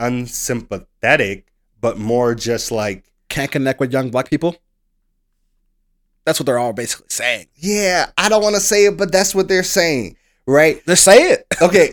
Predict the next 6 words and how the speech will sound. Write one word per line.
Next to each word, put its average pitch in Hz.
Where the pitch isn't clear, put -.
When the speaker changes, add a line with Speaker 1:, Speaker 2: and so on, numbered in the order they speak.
Speaker 1:
but 170
according 220
to 185
Woj, 127
Udoka, 151
like, 113